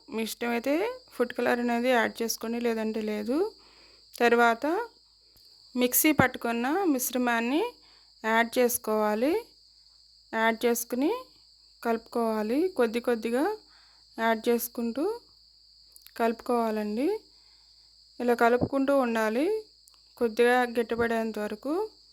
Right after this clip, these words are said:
కలిపేసుకున్న తర్వాత దీంట్లో యాలకుల పొడి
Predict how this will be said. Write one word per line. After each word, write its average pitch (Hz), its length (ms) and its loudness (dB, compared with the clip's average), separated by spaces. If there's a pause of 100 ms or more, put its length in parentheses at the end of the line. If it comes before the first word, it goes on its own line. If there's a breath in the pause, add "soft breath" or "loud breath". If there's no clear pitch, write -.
(920)
కలిపేసుకున్న 240 560 0 (100)
తర్వాత 226 200 0 (100)
దీంట్లో 254 280 0 (180)
యాలకుల 247 360 0
పొడి 240 160 2